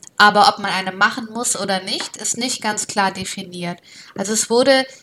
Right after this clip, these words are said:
die Pflicht, vor dem Anlegen der Handschuhe eine hygienische Händedesinfektion durchzuführen, die Pflicht wurde rausgenommen. Als Quelle wird eine Studie aus Amerika vom Jahr zweitausenddreizehn genannt,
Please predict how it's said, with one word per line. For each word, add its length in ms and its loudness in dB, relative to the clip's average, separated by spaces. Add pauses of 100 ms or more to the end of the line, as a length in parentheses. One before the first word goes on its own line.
(160)
die 140 -6
Pflicht, 1000 0 (540)
vor 460 6
dem 160 -2
Anlegen 500 -6
der 160 -4
Handschuhe 760 -6
eine 300 -6
hygienische 540 -6
Händedesinfektion 840 -4
durchzuführen, 600 -6 (320)
die 80 -8
Pflicht 420 -4
wurde 200 0
rausgenommen. 800 -4 (640)
Als 200 -20
Quelle 300 -16
wird 120 -20
eine 200 -20
Studie 420 -20
aus 220 -20
Amerika 400 -18
vom 340 -20
Jahr 300 -12
zweitausenddreizehn 1040 -12
genannt, 460 -8